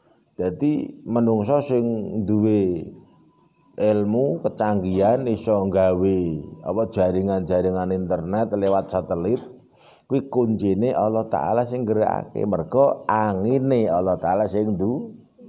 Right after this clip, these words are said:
sing duwe. Kira-kira nek ora ana udara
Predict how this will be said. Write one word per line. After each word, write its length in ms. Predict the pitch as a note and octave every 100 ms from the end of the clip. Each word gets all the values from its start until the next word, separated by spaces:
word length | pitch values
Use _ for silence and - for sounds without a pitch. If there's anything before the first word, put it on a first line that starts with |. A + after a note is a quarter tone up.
| - - -
sing 240 | B2+ B2
duwe. 640 | G#2+ A#2 - - - G2+ - - - - - A#1+ A#1 G#1 G#1 _ _ _ _ _ _ B2
Kira-kira 560 | C3 B2 A2+ A#2+ D3
nek 160 | C3+ A#2+
ora 240 | A#2+ A#2
ana 160 | A#2 A#2
udara 880 | A2+ A2 F2+ E2+ D#2+ D2 D#2+ F#2